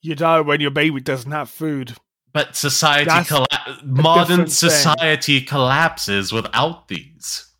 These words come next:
Speaker 2: You do understand that, like, everything we rely on right now, like, from the internet,
Speaker 1: Well,
Speaker 2: but just all the things
Speaker 1: yeah.
Speaker 2: that does is reliant
Speaker 1: Well,
Speaker 2: on these
Speaker 1: obviously.
Speaker 2: components. It's like, sure, they're not gonna immediately die,
Speaker 1: But
Speaker 2: but
Speaker 1: you don't
Speaker 2: society is gonna go,
Speaker 1: Well.
Speaker 2: look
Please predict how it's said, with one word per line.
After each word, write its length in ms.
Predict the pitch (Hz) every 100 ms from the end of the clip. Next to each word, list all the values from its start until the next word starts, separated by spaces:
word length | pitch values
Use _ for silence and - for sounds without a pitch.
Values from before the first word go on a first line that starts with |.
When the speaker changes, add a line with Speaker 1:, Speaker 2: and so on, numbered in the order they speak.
| _ _ _ _
Speaker 2:
You 80 |
do 160 | 127 226
understand 480 | 196 160 - 202 185
that, 100 | 104
like, 220 | 98 -
everything 540 | 135 165 180 170 160
we 80 | 131
rely 360 | 113 101 131 143
on 100 | 107
right 200 | 107 117
now, 340 | 107 131 139
like, 200 | 90 87
from 160 | - 92
the 140 | 92 _ _ _ _ _
internet, 540 | 139 135 131 101 82 -
Speaker 1:
Well, 200 | 269 262
Speaker 2:
but 180 | 143 -
just 140 | 120 -
all 160 | 170 196
the 100 | 165
things 100 | 190
Speaker 1:
yeah. 280 | 165 143 151
Speaker 2:
that 200 | 165 -
does 220 | 180 107
is 160 | 131 117
reliant 400 | 135 120 139 143
Speaker 1:
Well, 100 | 214
Speaker 2:
on 100 | 214
these 200 | 175 175
Speaker 1:
obviously. 160 | 135 113
Speaker 2:
components. 840 | 131 160 85 80 - - - _ _ _ _ _ _ _
It's 120 | 120 127
like, 220 | 120 - _ -
sure, 440 | - 156 180 95
they're 100 | 110
not 160 | 113 127
gonna 260 | 123 113 -
immediately 840 | 104 104 104 101 139 113 104 92 87
die, 540 | 95 80 76 90 107 _ _ -
Speaker 1:
But 80 | -
Speaker 2:
but 80 | 139
Speaker 1:
you 60 |
don't 120 | 190
Speaker 2:
society 560 | 160 208 151 151 143 147
is 140 | 123
gonna 260 | 101 135 120
go, 220 | 104 131 -
Speaker 1:
Well. 120 | 123
Speaker 2:
look 220 | 131 120